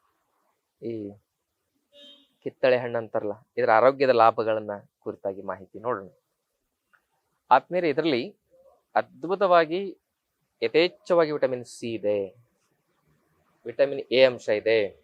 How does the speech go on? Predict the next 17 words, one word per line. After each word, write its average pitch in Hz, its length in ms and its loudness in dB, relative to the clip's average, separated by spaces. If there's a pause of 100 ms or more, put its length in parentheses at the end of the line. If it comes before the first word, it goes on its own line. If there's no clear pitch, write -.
(420)
ವಿಟಮಿನ್ 147 360 -4
ಕೆ 151 320 -4
ಇದೆ, 160 280 -2 (760)
ವಿಟಮಿನ್ 143 400 -4
ಬಿ 139 120 -6
ಒನ್, 143 260 -6
ಬಿ 135 140 -10
ಟು, 143 220 -8
ಬಿ 127 180 -10
ತ್ರೀ, 135 220 -12
ಬಿ 127 240 -12
ಸಿಕ್ಸ್ - 240 -16
ಇದೆ. 143 260 -4 (1120)
ಹಾಗೂ 151 480 -2 (680)
ಮಿನರಲ್ಸ್ಗಳಲ್ಲಿ 165 720 -4
ನೋಡೋದಾದ್ರೆ 143 460 -4 (560)
ಕಾಪರ್, 147 480 0